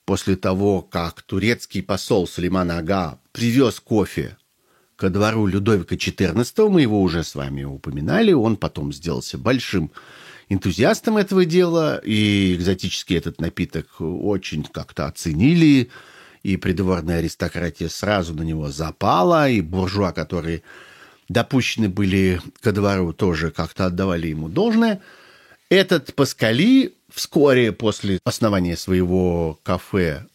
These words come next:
в Марселе отправился в Париж. В Париже была большая ярмарка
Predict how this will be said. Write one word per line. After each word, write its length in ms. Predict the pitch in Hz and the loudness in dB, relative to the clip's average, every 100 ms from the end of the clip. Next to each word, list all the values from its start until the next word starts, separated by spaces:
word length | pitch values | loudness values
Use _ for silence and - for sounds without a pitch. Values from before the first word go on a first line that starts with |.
| - | -20
в 460 | 82 90 92 87 | -10 -4 -2 -2
Марселе 640 | 82 92 101 - 269 247 226 _ _ _ _ _ - | -2 -4 -2 0 2 2 -2 _ _ _ _ _ -4
отправился 480 | 135 175 165 - | -2 0 0 0
в 80 | 117 | -2
Париж. 520 | 131 123 220 277 - _ _ _ _ _ | 0 2 4 2 -2 _ _ _ _ _
В 40 | |
Париже 280 | - 160 143 | 0 2 2
была 160 | 123 98 | 2 2
большая 340 | 107 101 117 | 0 2 0
ярмарка 720 | 92 101 92 76 69 - - | 2 0 0 -4 -8 -12 -14